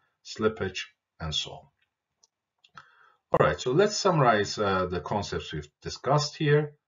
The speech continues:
We've talked about order book depth and price impact, both of which, again, are very much rela-, related to liquidity. And finally,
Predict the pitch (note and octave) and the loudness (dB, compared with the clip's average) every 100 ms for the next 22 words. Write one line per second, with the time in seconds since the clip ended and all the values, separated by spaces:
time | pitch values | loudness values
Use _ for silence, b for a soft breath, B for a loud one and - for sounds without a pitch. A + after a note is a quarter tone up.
0 | _ - G#2+ - B2+ - G#2+ G2+ F2+ - | _ -16 -8 0 2 2 0 0 0 -2
1 | G#2 G2 F2 E2 F2 - G2 A#2 C#3+ - | -2 -2 -2 -6 -10 -6 -2 -2 -2 -6
2 | E2+ D#2+ D2 C#2+ - B2+ - C#3 C#3 - | -12 -10 -10 -8 -10 -6 2 2 2 -6
3 | _ _ _ - G#2+ G#2 G2 - F2 F2+ | _ _ _ -4 0 0 -2 -8 -8 -8
4 | - - _ _ - E2 F2+ F2 D2+ D#2+ | -8 -14 _ _ -16 -6 -2 -2 -6 -6
5 | D#2 D#2 - _ F#2 F2 E2 D#2 - - | -6 -8 -14 _ -6 -4 -4 -8 -10 -10
6 | D#2 D#2+ - E2 D2+ D2+ - D2+ - D2+ | -10 -12 -12 -10 -8 -10 -12 -20 -12 -8
7 | C#2 - _ - - E2+ - B2+ D#3+ - | -8 -12 _ -20 -14 -2 2 2 0 -6
8 | G3 _ _ _ b b _ C3 B2 - | -10 _ _ _ b b _ -4 0 6
9 | D3 C#3 B2 A2+ A2 | 8 8 4 -2 -4